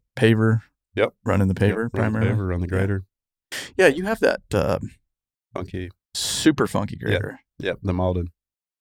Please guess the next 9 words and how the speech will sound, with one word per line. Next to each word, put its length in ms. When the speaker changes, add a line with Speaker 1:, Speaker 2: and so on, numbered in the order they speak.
Speaker 2:
four 140
fifteen. 460
Speaker 1:
Uh-huh. 420
And 180
it's 120
a 80
grader 640
with 260
a 320